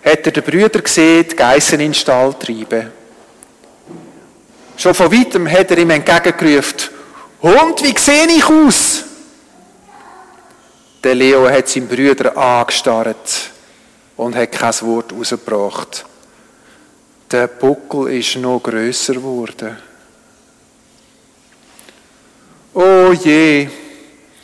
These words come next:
Traurig und verzweifelt hat der Meo seinem Hund gepfiffen. «Warum nur? Warum?» hat er ihn gefragt. Er hat doch so gehofft, dass der Buckel wegging.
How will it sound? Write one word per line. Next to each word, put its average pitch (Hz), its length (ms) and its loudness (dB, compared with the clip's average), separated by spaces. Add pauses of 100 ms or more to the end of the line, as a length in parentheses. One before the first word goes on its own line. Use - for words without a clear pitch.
(580)
Traurig 220 520 2
und 185 200 2
verzweifelt 190 840 -2
hat 165 260 -2
der 160 80 2
Meo 175 300 2
seinem 160 260 -4
Hund 170 300 -2
gepfiffen. 127 540 -2 (960)
«Warum 240 640 4
nur? 226 460 4
Warum?» 269 680 4 (720)
hat 160 260 -4
er 156 60 2
ihn 160 140 -2
gefragt. - 760 -2 (1040)
Er 131 220 0
hat - 160 -4
doch - 140 -2
so 170 280 2
gehofft, 160 440 0
dass 131 200 -4
der 139 80 -4
Buckel 160 380 -2
wegging. 123 760 -2